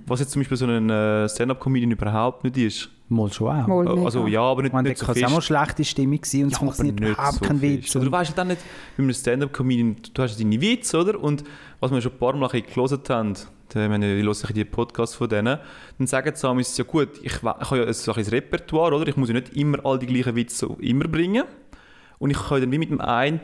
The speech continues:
Speaker 1: das Publikum wieder ein bisschen anführen, oder? Aber ab und zu muss ich ihn gar nicht bringen, so in dem
Speaker 2: Mhm.
Speaker 1: Stil. Und dann kann er auch wieder mitarbeiten.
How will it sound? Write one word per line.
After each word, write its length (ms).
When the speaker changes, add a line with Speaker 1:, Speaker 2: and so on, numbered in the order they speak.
Speaker 1:
das 340
Publikum 320
wieder 140
ein 80
bisschen 140
anführen, 640
oder? 300
Aber 160
ab 140
und 60
zu 80
muss 160
ich 40
ihn 80
gar 140
nicht 160
bringen, 600
so 140
in 60
dem 220
Speaker 2:
Mhm. 60
Speaker 1:
Stil. 480
Und 260
dann 120
kann 140
er 100
auch 120
wieder 120
mitarbeiten. 600